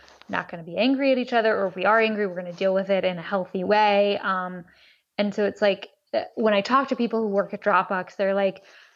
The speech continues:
"This is, like, the most, like, positive, nice, civil environment that I have ever worked in."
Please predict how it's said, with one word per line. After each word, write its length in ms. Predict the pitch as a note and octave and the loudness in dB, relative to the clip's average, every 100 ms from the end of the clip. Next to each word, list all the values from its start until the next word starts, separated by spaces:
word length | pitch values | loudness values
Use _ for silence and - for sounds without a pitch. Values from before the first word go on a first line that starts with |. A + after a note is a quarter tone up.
| _ _ | _ _
"This 240 | A3+ C4+ | -2 0
is, 180 | G4 G4+ | 0 0
like, 240 | F#4 E4+ A#3 | -2 -4 -2
the 120 | B3 | -2
most, 500 | A3+ G#3+ G#3+ G#3+ - - | 2 2 2 -2 -8 -2
like, 260 | G3 - - _ _ _ _ - | -2 -4 -18 _ _ _ _ -14
positive, 720 | - B3 C4 C4+ C4+ B3 G#3 | 0 4 4 4 2 0 -2
nice, 540 | G3+ G3+ G#3+ F#3 - - | 0 2 2 -4 -12 -20
civil 560 | - - A3+ A#3+ A3+ | -6 0 0 2 2
environment 680 | G3+ G3 F3+ F3 G#3 A#3 - | 0 -2 0 0 2 0 0
that 100 | G#3+ | -2
I 100 | - | 0
have 220 | F#3 F#3+ | -2 -4
ever 520 | - F#3 F#3 F#3 F#3 - | -4 -2 0 -2 -2 -6
worked 400 | F3+ F3+ F3+ - | -2 -2 -2 -6
in." 440 | - - A#2 A#3+ | -10 -10 -12 -14